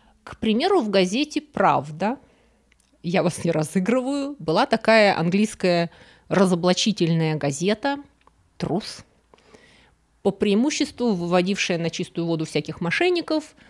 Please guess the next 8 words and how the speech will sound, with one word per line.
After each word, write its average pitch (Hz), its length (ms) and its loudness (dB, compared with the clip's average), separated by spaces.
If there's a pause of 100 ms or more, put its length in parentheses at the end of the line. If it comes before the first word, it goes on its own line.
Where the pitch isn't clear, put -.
(200)
ну 359 160 -2
и - 20 2
вообще 247 560 0 (140)
боровшаяся 202 640 0
против 175 320 -4
злоупотреблений. 160 800 -6 (340)
Так - 140 -4
вот, 226 260 0